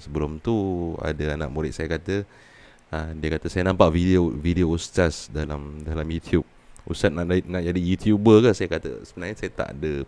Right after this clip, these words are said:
pun terfikir nak jadi YouTuber. Tak ada kena-mengena pun. Sebenarnya tujuan video ni saya buat adalah untuk, untuk saya terus membaca kitab." Sebab kalau nak tengokkan sebenarnya kitab Bahrul Mazi ni ada banyak, yang ada lebih kurang dalam dua belas jilid, eh.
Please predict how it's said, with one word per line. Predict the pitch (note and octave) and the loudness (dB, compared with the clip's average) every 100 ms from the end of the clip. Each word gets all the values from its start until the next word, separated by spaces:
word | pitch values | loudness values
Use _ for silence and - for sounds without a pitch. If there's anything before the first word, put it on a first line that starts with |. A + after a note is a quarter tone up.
| - | -8
pun | D2 | -8
terfikir | C#2+ E2+ - D2+ C2+ | -4 -4 -2 -2 -2
nak | C2 | -2
jadi | D2+ D#2 | -2 -2
YouTuber. | F2 G#2+ G2 F#2+ F#2+ - - - _ - | -2 -2 0 2 0 -4 -20 -20 _ -8
Tak | D#2 | -6
ada | D#2+ | -4
kena-mengena | F2+ F2+ F#2 F2 | -2 -2 0 0
pun. | F2 F2 | 0 -2
Sebenarnya | E2+ D#2+ E2 E2 F2 | -2 -2 -2 -2 -4
tujuan | F#2+ F#2+ G2 G2 F2+ F2+ | -2 4 4 4 -2 -10
video | E2 F#2+ F#2 F#2+ F2 | -4 -2 0 -2 -2
ni | F2+ | -6
saya | - E2+ | -8 -6
buat | E2 E2+ E2 | -2 0 0
adalah | D#2+ D#2+ D#2 | -4 -6 -6
untuk, | D#2 E2+ E2+ _ - B2 D3+ - - - - _ - _ _ - - - - - - - - _ _ _ - | -6 -8 -10 _ 2 2 2 -2 -20 -20 -20 _ -20 _ _ -20 -20 -20 -20 -20 -20 -20 -20 _ _ _ -10
untuk | G2+ F#2+ G2+ E2 | -6 0 0 0
saya | - G2+ G2+ | 2 4 4
terus | - A2 G2 | 6 4 4
membaca | G2+ G2 F#2+ F#2+ | 2 2 2 0
kitab." | G2 - E2 | -4 -2 -4
Sebab | - F2 - | -2 -6 -4
kalau | F#2 F#2+ | -4 -4
nak | F#2+ D2 - | -4 -8 -6
tengokkan | G2+ F#2 D2 G2 F#2 | -6 -4 -6 -6 -6
sebenarnya | F2 F#2 - | -6 -8 -6
kitab | F#2 F#2 E2 | -2 -2 0
Bahrul | F2 F2+ F2+ | 0 0 -2
Mazi | F2+ F2 F#2 F2+ | -2 -2 -2 -2
ni | G2+ | -2
ada | F2+ E2+ | -2 -2
banyak, | D#2+ E2 F#2 F#2+ D2+ | 0 0 0 -2 -2
yang | F2 | -4
ada | F2 | -4
lebih | E2 - | -4 -4
kurang | E2 | -4
dalam | D#2+ D#2+ D#2+ | -4 -4 -4
dua | E2 | -2
belas | F2 F#2 | 0 0
jilid, | D#2+ G#2 F#2+ | 0 0 0
eh. | D2 | -2